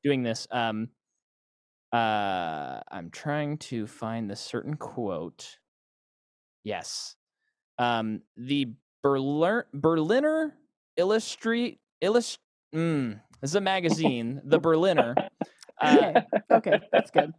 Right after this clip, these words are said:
Speaker 1: yeah. In its April thirtieth, nineteen twenty-two issue said of the movie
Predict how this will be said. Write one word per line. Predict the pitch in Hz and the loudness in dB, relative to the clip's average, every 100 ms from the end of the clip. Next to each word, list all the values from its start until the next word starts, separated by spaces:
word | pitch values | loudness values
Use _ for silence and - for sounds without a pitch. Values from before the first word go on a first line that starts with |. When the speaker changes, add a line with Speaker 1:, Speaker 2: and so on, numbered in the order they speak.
| 190 | 0
Speaker 1:
yeah. | 175 110 104 - _ - 208 - - _ - 185 | 2 0 -2 -16 _ -8 0 0 0 _ -4 0
In | 185 | 0
its | 180 - | 0 -2
April | 233 302 277 | -2 2 2
thirtieth, | 247 214 208 196 190 185 - _ _ 147 | 4 4 2 2 0 -2 -10 _ _ -4
nineteen | 165 190 214 202 | -4 -2 -2 0
twenty-two | 202 190 165 196 190 | 0 -2 -2 -2 0
issue | 139 135 139 131 | 0 0 0 -2
said | 135 170 180 | 0 0 2
of | 185 | 2
the | 160 | 0
movie | 143 131 117 113 127 | -2 -2 -2 -4 -6